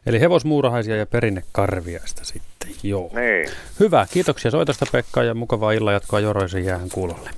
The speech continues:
Speaker 2: No, kiitoksia.
Speaker 1: Hyvä.
Speaker 2: Hei.
Speaker 1: Moi, moi.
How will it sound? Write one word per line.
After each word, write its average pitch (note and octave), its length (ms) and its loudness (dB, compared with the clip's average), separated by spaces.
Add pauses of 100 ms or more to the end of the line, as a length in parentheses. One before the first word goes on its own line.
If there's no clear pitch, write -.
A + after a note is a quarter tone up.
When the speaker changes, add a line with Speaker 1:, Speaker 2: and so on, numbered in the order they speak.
(140)
Speaker 2:
No, C#3+ 220 -4 (680)
kiitoksia. F2+ 840 -2
Speaker 1:
Hyvä. G#2+ 200 2 (400)
Speaker 2:
Hei. C3 320 2
Speaker 1:
Moi, C3 320 2
moi. G#2 280 0